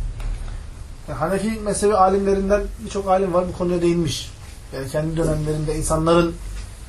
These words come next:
kabirlere nasıl gidip oralarda nasıl kan akıttıkları, oralara neler adadı-, adadıklarını. Mesela Hanefi alimlerden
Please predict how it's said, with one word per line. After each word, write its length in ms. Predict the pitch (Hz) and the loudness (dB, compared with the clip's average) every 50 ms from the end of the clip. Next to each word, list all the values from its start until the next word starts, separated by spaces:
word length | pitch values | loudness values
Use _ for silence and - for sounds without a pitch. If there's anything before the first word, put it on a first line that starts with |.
| - - - - - - - - | -14 -12 -12 -14 -14 -16 -16 -12
kabirlere 500 | - - 165 165 170 165 165 165 160 165 | -6 -2 0 2 2 2 2 0 0 -2
nasıl 200 | 170 165 165 160 | -2 -4 -4 -6
gidip 240 | 151 147 143 143 - - - - - - - - - - - - 151 | -8 -6 -8 -8 -8 -8 -10 -10 -10 -10 -10 -8 -6 -4 -2 -2 0
oralarda 360 | 156 156 156 151 151 151 160 | 0 2 2 2 0 0 -2
nasıl 180 | 156 - - | -4 -4 -4
kan 140 | - 165 156 156 | -4 -4 -2 -2
akıttıkları, 680 | 151 123 - 139 - - - - 147 143 139 139 135 135 131 - - - - - - - - - - - - - - - - - - - - - - - - - - - - - - - - - - - | -4 -6 -6 -8 -10 -10 -10 -4 -2 0 0 0 -2 -4 -6 -10 -14 -18 -18 -18 -18 -18 -18 -18 -18 -20 -20 -20 -18 -18 -18 -18 -18 -16 -16 -16 -16 -16 -18 -18 -18 -18 -16 -14 -14 -14 -14 -12 -6 -2
oralara 360 | 165 160 160 160 160 160 165 | 2 4 6 8 8 8 8
neler 240 | 160 160 165 175 185 | 8 8 8 8 8
adadı-, 420 | 165 160 160 165 156 151 156 175 - - | 6 6 6 6 4 4 2 0 0 0
adadıklarını. 640 | 147 143 151 143 139 127 151 147 143 143 147 185 220 - - - - - - - - - - - - - | 2 2 2 0 0 0 0 0 0 0 -2 -2 -4 -6 -10 -16 -18 -18 -18 -18 -18 -18 -18 -18 -14 -10
Mesela 440 | - 175 - 185 185 190 190 190 - - - - - - - - - - - - - - - - - - - - - - - - - - - - - - - - - - - - - - | -8 -6 -2 2 4 4 4 2 0 -6 -14 -18 -18 -20 -20 -20 -20 -18 -18 -18 -18 -18 -20 -20 -18 -18 -18 -18 -18 -20 -20 -20 -20 -20 -18 -18 -18 -18 -18 -18 -16 -16 -16 -16 -16 -14
Hanefi 400 | - - 160 170 170 156 180 180 | -6 -4 -2 -2 -2 0 0 2
alimlerden 560 | 165 160 160 165 160 156 156 151 160 170 175 | 4 4 4 2 2 2 2 2 2 0 -2